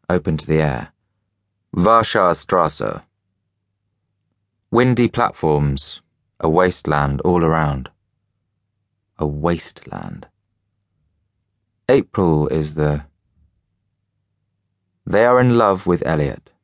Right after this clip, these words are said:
with his melodious pessimism. They are in awe of Joyce. He is what they want to be, a monument like him.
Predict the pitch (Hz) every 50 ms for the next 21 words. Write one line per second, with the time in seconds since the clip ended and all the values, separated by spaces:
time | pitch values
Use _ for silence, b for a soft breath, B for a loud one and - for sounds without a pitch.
0 | _ _ _ _ _ _ _ _ _ - - 82 76 82 87 80 76 - 85 85
1 | 85 87 87 92 95 95 90 78 80 78 76 - - - 87 78 - - 76 73
2 | 71 69 71 69 67 73 - _ _ _ _ _ _ _ _ _ _ _ _ _
3 | - 85 85 - - 82 87 85 76 - 90 90 92 - - - 110 113 113 107
4 | 95 82 73 73 73 73 - - - 80 76 65 - - - - - _ _ _
5 | _ _ _ _ _ _ _ _ _ _ _ _ _ _ _ _ _ _ _ -
6 | 95 101 107 107 107 98 87 95 - - - 92 87 80 78 82 67 - - 85
7 | 76 78 80 71 62 62 - _ _ _ _ _ _ _ _ _ _ _ _ _
8 | - 82 82 85 87 92 90 85 80 76 71 67 67 - - - - - 76 71
9 | - - - 82 76 69 65 71